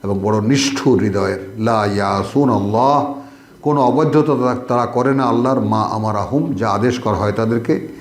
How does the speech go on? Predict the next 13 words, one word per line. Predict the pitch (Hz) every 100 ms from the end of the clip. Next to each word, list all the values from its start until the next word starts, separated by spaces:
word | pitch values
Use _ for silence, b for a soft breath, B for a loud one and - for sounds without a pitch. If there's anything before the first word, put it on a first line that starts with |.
| B B B
ওয়া | 98
ইয়াফআলুনা | 92 123 123 113 117 131 175 156
মা | 110 104
ইউমারুন, | 101 90 92 92 92 95 - _ _ _ _ B B B B B B B B
এবং | 107 113 110
করে | 139 151 185
তারা | 175 147
তাই | 139 127 131
যা | 135 117
তাদেরকে | 101 92 95 107
আদেশ | 92 92 -
করা | 90
হয়। | 90 85 95